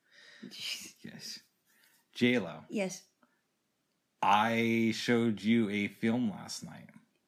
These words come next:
Speaker 1: Yes, you did.
Speaker 2: To put this in proper context, uh, we were planning to watch more films last weekend.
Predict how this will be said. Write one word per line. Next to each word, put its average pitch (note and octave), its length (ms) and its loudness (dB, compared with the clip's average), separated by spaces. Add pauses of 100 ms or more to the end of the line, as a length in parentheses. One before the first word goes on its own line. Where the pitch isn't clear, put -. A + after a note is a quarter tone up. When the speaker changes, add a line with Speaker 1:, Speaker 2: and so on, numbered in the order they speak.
Speaker 1:
Yes, F3+ 260 -10
you G#3+ 80 -4
did. E3+ 180 -8 (200)
Speaker 2:
To B2+ 120 2
put C#3+ 240 2
this D#3 160 0
in D3+ 100 0
proper A#2+ 340 2
context, - 920 -10 (2000)
uh, G#2 500 0 (1500)
we D#3 400 2
were D#3+ 180 6
planning C#3 400 4
to A#2+ 80 4
watch G#2+ 540 2
more G#2+ 280 6
films G2+ 540 0
last F2+ 380 -4
weekend. - 640 -12